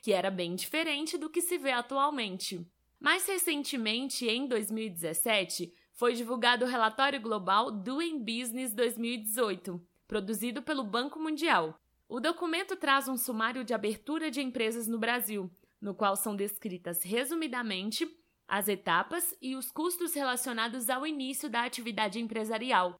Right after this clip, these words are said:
Por meio dele, pode-se dizer que o custo de abertura de uma empresa é de aproximadamente mil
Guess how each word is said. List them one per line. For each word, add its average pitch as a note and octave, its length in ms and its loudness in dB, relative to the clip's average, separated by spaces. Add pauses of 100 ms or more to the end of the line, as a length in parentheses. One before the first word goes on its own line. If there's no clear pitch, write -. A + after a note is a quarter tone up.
(220)
Por G#3+ 160 0
meio G3 220 0
dele, F#3+ 460 0 (260)
pode-se G3+ 340 0
dizer F3+ 360 0
que A3+ 120 -8
o G#3 60 -4
custo D#4 340 -4
de B3 80 -2
abertura G#3+ 460 -2
de F3+ 80 -8
uma F3+ 120 -6
empresa G3+ 540 -2 (120)
é G3 100 0
de F#3+ 100 -4
aproximadamente B3+ 1120 -2 (180)
mil B3+ 320 -2